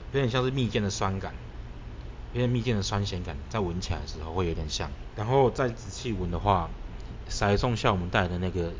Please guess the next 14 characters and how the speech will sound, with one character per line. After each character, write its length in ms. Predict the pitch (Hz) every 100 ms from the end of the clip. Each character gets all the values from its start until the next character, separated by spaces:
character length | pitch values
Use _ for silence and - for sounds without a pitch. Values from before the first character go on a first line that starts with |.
| - - - -
比 80 | -
较 80 |
明 240 | 110 95 95
显 200 | 98 82
的 120 | 80
酵 220 | 78 123
母 80 | 85 80
的 80 | 82 - - 104
味 160 | 92
道 180 | 82 82
会 340 | - 95 80 - - - - - -
在 120 | - 104
尾 160 | 87
段 220 | 78 95